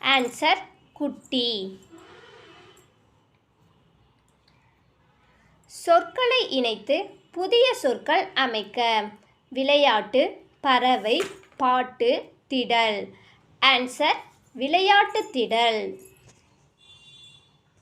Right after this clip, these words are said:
சரியான எழுத்து வழக்கினை கண்டறிக.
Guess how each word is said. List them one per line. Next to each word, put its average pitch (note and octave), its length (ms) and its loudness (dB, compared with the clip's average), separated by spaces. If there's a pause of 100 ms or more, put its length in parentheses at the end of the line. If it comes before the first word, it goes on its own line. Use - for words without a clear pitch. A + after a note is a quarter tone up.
(2000)
சரியான G#4 520 2 (200)
எழுத்து C4+ 300 -2 (100)
வழக்கினை A#3 680 -2 (260)
கண்டறிக. A3+ 540 -2